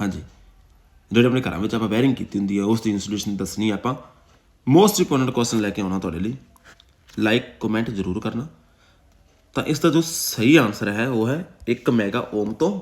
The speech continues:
ਵੱਧ। ਠੀਕ ਹੈ ਦੋਸਤੋ, ਨੈਕਸਟ ਕੁਐਸਚਨ ਦੀ ਗੱਲ ਕਰੀਏ ਜੀ, ਕ੍ਰੈਡਲ ਗਾਰਡ ਐਲ ਟੀ ਲਾਈਨ 'ਤੇ ਹੈ, ਰੀਲ ਇਨਸੂਲੇਟਰ ਲੱਗੇਗਾ।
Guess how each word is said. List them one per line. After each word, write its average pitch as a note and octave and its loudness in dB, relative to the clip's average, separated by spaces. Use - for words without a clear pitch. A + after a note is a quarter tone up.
ਵੱਧ। G2 -8
ਠੀਕ - -2
ਹੈ A3+ 4
ਦੋਸਤੋ, D3+ 0
ਨੈਕਸਟ C3+ -4
ਕੁਐਸਚਨ B2 -2
ਦੀ A#2+ 0
ਗੱਲ G#2 -2
ਕਰੀਏ A2 -2
ਜੀ, C#3 -2
ਕ੍ਰੈਡਲ E3 6
ਗਾਰਡ D3 4
ਐਲ D3+ 4
ਟੀ F#3+ 2
ਲਾਈਨ C#3 4
'ਤੇ C#3+ 0
ਹੈ, A#2+ -2
ਰੀਲ D3+ 8
ਇਨਸੂਲੇਟਰ D#3 2
ਲੱਗੇਗਾ। A2 2